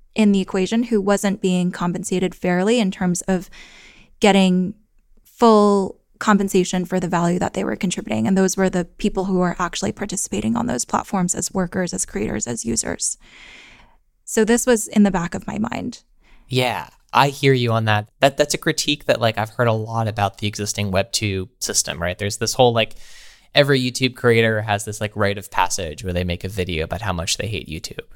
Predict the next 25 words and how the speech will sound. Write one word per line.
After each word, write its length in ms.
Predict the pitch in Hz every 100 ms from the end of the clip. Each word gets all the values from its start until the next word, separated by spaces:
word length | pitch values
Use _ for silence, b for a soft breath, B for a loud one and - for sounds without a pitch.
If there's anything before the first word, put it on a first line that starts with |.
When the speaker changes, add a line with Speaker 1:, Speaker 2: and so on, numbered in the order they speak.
| -
Speaker 2:
And 140 | 110
then 100 | 107
they 100 | 98
realize 420 | 98 107 104 101 -
that 220 | 101 -
that's 200 | 104 -
where 80 | 101
they 120 | 95
can 140 | 117
make 140 | 98 -
their 100 | 98
money 300 | 98 101 98
and 80 |
they 80 | 98
keep 260 | 98 - -
doing 340 | 95 90 87
it. 200 | 80 - B B B B _ _ _ _ 120
I 100 | 147
guess, 180 | 208
like, 180 | 254 233
the 80 | 147
jump 380 | 123 127 156 185
that 180 | 156 104
very 480 | 113 120 131 147 143
few 800 | - 123 120 113 107 101 104